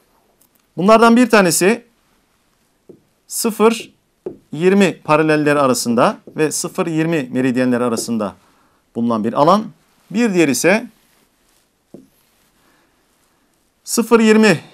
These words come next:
meridyenleriyle altmış, seksen paraleller arasında yer alan diğer bir alanı düşündüğümüzde, baktığımızda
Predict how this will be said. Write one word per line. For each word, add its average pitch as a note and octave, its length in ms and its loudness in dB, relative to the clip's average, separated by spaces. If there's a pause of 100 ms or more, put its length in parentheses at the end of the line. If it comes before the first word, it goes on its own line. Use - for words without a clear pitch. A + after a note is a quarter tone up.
(140)
meridyenleriyle C#3+ 880 2 (420)
altmış, F3 640 -2 (180)
seksen E3 640 0 (760)
paraleller D#3 520 2
arasında D#3 640 -2
yer D3+ 160 0
alan D3+ 320 -2 (400)
diğer D#3 220 2
bir A3+ 100 0
alanı E3 400 4 (140)
düşündüğümüzde, A2+ 680 -6 (1500)
baktığımızda A#3+ 800 4